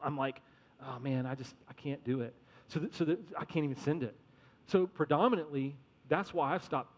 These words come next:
posting, uh, for the most part, on social media. If you see me post something, typically it's a quote or it's a funny comment, like, back to somebody, eh, with laughing out loud and lots of things, okay? Be-, because I don't wanna be misinterpreted. But I tend not to put my thoughts out,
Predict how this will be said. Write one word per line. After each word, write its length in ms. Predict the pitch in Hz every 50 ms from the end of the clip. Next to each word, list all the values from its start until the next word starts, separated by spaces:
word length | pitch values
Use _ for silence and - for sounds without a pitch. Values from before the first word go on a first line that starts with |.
| - -
posting, 420 | - - 156 156 - - 147 131 135
uh, 40 | 151 - 151 143 139 - -
for 100 | - 143
the 60 | 131
most 240 | 131 135 135 135 -
part, 160 | 147 143 143 -
on 120 | 139 131
social 320 | 123 - 139 123 - - 120
media. 300 | 127 131 117 110 117 113 - - - - - - -
If 100 | - 135
you 120 | 139 185 196
see 200 | - - 226 214
me 140 | 214 214
post 260 | 208 - 196 202 196 -
something, 300 | 220 202 - - 202 180
typically 480 | - - 202 - 214 - - 175 170
it's 240 | 180 - 156 - -
a 100 | 147 127
quote 480 | - - - 160 165 185 202 226 226 - - - - - - - -
or 120 | 143 151 143
it's 140 | 131 - - -
a 80 | 156 139
funny 320 | - - - 165 175 175
comment, 500 | 165 - - 190 190 185 190 185 175 - - -
like, 220 | - 139 135 - -
back 260 | - 156 143 156 -
to 80 | - 170
somebody, 580 | - - 175 170 170 170 165 160 160 151 147 - - - - - - -
eh, 40 | 175
with 220 | 165 139 135 - - - -
laughing 380 | - 143 139 135 135 135 160 139
out 160 | 123 110 147
loud 320 | 202 196 202 196 202 202
and 220 | 175 156 156 147 139
lots 240 | 139 135 131 -
of 80 | 139 131
things, 440 | - 131 113 104 - - - - -
okay? 280 | 139 127 - 135 131 131
Be-, 180 | - 156 - -
because 200 | - 139 143 135
I 60 | 139
don't 160 | 143 156 185 185
wanna 160 | 160 156 151
be 140 | 139 135 135
misinterpreted. 640 | 135 123 - - 123 - 131 120 - 120 110 - - - - - - - - -
But 120 | 147 147
I 100 | 160 226
tend 260 | - - - 226 220
not 220 | 185 185 196 - -
to 60 | -
put 180 | - 202 -
my 140 | - 151 131
thoughts 280 | - - 139 127 - -
out, 160 | 123 113 110